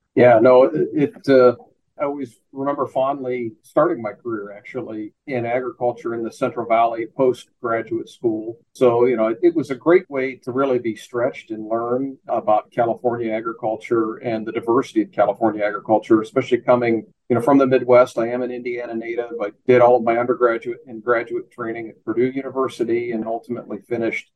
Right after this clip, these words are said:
with my doctorate in plant pathology. Thought when I left school that I'd be taking a, a role with Syngenta in Champaign, Illinois,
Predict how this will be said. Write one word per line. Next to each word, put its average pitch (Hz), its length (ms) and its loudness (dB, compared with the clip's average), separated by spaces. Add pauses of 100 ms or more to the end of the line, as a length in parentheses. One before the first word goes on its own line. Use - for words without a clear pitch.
with 123 300 -4
my 107 120 -4
doctorate 113 420 0
in 110 80 -20
plant 117 260 -2
pathology. 120 680 2 (220)
Thought 151 300 8 (120)
when 135 200 -6
I 127 100 -2
left 135 340 -8
school 147 540 -12 (120)
that 120 120 -4
I'd 117 220 -8
be 117 140 -8
taking 127 360 -10
a, 110 240 -6
a 123 80 -2
role 120 400 0
with 113 320 -4
Syngenta 123 680 0
in 110 120 -6
Champaign, 127 560 0
Illinois, 123 580 0